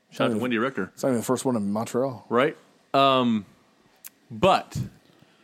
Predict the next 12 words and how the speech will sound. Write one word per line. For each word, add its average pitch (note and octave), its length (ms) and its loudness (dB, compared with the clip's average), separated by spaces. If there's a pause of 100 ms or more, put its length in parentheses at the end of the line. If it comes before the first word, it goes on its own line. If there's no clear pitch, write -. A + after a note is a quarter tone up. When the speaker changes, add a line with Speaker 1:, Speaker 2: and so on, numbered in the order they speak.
(160)
Speaker 2:
I B2 80 2
always B3 260 2
think A#3 220 -2
about D3+ 280 2
what D3+ 160 2
would F#3+ 120 -2
happen G#2 540 -2 (1000)
if - 160 -16
this D3+ 180 -2
had F#3 160 0
been G#3 180 0
done A#2+ 500 2